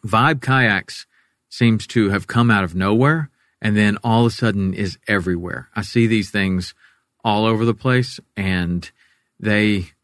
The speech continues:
you know, the track record of their sales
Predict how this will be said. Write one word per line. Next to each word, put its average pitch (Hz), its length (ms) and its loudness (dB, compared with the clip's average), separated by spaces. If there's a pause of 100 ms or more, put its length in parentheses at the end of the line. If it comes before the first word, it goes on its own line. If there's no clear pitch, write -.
(180)
you 95 120 -6
know, 90 340 -4
the 113 300 -4
track 113 420 -2
record 90 460 -4 (360)
of 95 180 -4
their 92 180 -2
sales 110 640 -2